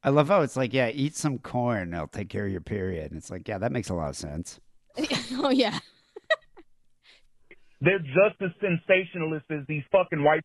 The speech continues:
Speaker 3: supremacists, bro. They think everything is an attack on black people, especially in regards to the entertainment industry. I remember, I remember when Lil Nas X dropped the fucking video for Montero, and with the,
Speaker 2: Yeah.
Speaker 3: you know, the one where he gave the fucking devil a lap dance and fucking snapped his neck.
Speaker 1: I think that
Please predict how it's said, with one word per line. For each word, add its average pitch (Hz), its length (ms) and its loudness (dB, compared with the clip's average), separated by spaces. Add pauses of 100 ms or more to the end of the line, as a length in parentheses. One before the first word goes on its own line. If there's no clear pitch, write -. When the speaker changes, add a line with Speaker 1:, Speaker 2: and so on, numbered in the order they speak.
Speaker 3:
supremacists, 139 600 0
bro. 127 180 8
They 160 280 4
think 165 260 4
everything 180 640 2
is 175 120 6
an 156 80 4
attack 165 480 0 (340)
on 151 280 6
black 165 340 4
people, 131 320 2
especially 180 540 2
in 160 100 0
regards 156 420 4 (100)
to 165 60 4
the 147 200 2
entertainment 147 580 2
industry. 127 340 -2
I 131 100 4
remember, 185 580 2 (200)
I 156 100 2
remember 190 400 2
when 147 220 2
Lil 165 200 4
Nas 156 300 2 (100)
X 143 180 2 (140)
dropped 139 260 4
the 120 160 0
fucking 131 380 2
video 131 480 4
for 123 100 4
Montero, 143 840 4 (340)
and 135 160 2
with 135 80 -4
the, 147 80 4
Speaker 2:
Yeah. 208 100 0
Speaker 3:
you 247 60 2
know, 180 160 8
the 160 60 2
one 170 220 2
where 160 120 0
he 165 60 0
gave 160 260 2
the 143 80 -8
fucking 143 480 2
devil 143 340 2
a - 20 0
lap 151 280 4
dance 147 340 2
and 127 140 0
fucking 143 320 2
snapped 151 260 2
his 135 80 -8
neck. 151 100 4
Speaker 1:
I 151 60 2
think 180 400 2
that 139 500 8